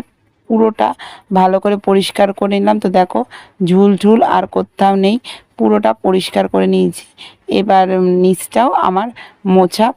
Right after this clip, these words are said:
পরিষ্কার হয়ে গেছে, বিছানাও পরিষ্কার আর নিচটাও পুরো পরিষ্কার হয়ে গেছে। আলমারি টালমারি সব, ছেলের বই রাখার র্যাকটা সব সরিয়ে ওখানটা মুছে আবার দেখো খাটের তলা পুরো চকচক করছে। যত-,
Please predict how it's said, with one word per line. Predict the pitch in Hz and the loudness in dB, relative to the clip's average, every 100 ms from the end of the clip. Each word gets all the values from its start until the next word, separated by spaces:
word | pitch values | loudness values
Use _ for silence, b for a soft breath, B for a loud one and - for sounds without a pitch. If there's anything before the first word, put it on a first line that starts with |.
| - | -4
পরিষ্কার | 190 175 - 185 | -4 -4 -2 0
হয়ে | 165 160 | 0 -2
গেছে, | 160 180 B B B 185 | -6 -10 B B B -2
বিছানাও | 180 185 190 196 196 | 0 2 2 2 0
পরিষ্কার | 196 196 - - 269 B B B - 185 | -2 -4 -4 -2 -2 B B B 0 2
আর | 180 175 180 | 2 2 0
নিচটাও | 175 - - 226 - | 0 -2 -2 -2 -2
পুরো | 208 - | -4 0
পরিষ্কার | 175 170 - 190 | 0 0 -2 0
হয়ে | 185 190 | 0 0
গেছে। | 196 220 - 190 | -2 -2 0 0
আলমারি | 175 175 175 | 0 -2 -2
টালমারি | 175 180 220 B B B - | 0 0 -2 B B B -6
সব, | 185 170 - | -2 -2 -2
ছেলের | 190 196 185 | -2 0 2
বই | 190 185 | 2 2
রাখার | 180 190 185 | 2 0 2
র্যাকটা | 180 175 - 233 B B B - | 0 -2 -2 -4 B B B -4
সব | 240 240 - | -2 -2 -2
সরিয়ে | 202 202 214 | 0 2 0
ওখানটা | 185 185 185 180 | 0 0 0 0
মুছে | 175 - - 262 B B B - 175 | -2 -4 -4 -4 B B B -4 0
আবার | 170 175 | 0 0
দেখো | 180 170 - | 0 -2 -4
খাটের | 180 180 185 | -2 -2 -2
তলা | 185 185 185 | 0 0 0
পুরো | 185 180 | -4 -4
চকচক | 185 - 196 - | -6 -4 -6 -6
করছে। | 196 180 - 220 247 B B B 190 | -8 -8 -4 -2 -2 B B B -2
যত-, | 190 | -2